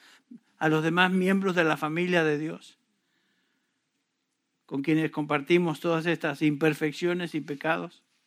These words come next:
Somos familia, ¿no es cierto? Lo hemos visto. Pablo tra-, hace hincapié en eso. Él es nuestro Padre,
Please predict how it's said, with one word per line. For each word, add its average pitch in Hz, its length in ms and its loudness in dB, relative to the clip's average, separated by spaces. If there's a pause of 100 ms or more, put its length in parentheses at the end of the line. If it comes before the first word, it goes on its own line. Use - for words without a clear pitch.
(720)
Somos 175 360 -2
familia, 180 540 2
¿no 135 100 -10
es 139 60 -14
cierto? 175 280 -4
Lo 151 120 0
hemos 165 220 0
visto. 160 360 -2
Pablo 165 400 -2
tra-, 170 160 0
hace 165 160 0
hincapié 180 460 4
en 175 40 4
eso. - 200 -2
Él 190 160 4
es 196 80 6
nuestro 196 340 2
Padre, 190 380 4